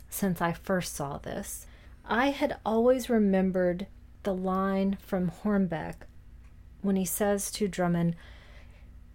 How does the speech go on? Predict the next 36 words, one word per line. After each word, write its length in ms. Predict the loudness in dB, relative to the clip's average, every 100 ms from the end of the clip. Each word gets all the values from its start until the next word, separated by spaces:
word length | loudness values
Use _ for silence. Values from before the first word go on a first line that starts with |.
| -20 -2
"Because 300 | 2 2 0
Drummond 340 | 0 2 6 4
has 200 | 4 2
really 220 | 4 4
given 360 | 4 2 4
him 580 | 2 2 2 2 2 -2 -4
a 100 | -4
rebuke, 800 | -2 -2 0 0 0 -4 -12 -16 -18 -20 -20 -20 -12
that 80 | -4
he 180 | -4 0
really 240 | 2 6
doesn't 300 | 6 4 0
stand 340 | -4 -2 0 0
for 120 | 0
much 440 | 0 0 -2 -4
and 300 | -4 -2 -2
it's 220 | -6 -6 -2
all 160 | -2
about 280 | -2 -4 -4
cynicism." 640 | -4 -4 -4 -4 -2 -4 -6 -14 -20 -20 -20 0
And 500 | 2 4 4 0 -4 -16 -20 -4
Hornbeck 360 | 4 6 6 4
says, 280 | 4 2 2
"But 180 | -4 -6
you'll 720 | -2 2 4 6 4 2 0
defend 560 | -6 -2 2 4 6 4
my 220 | 4 2
right 320 | 4 2 0
to 140 | -6
be 180 | -2 -2
cynical," 600 | -2 0 0 0 -4 -6 -6
except 460 | -8 4 4 4
he 80 | 0
doesn't 320 | 0 2 2
say 180 | 2 2
cynical. 560 | 4 4 4 4 -2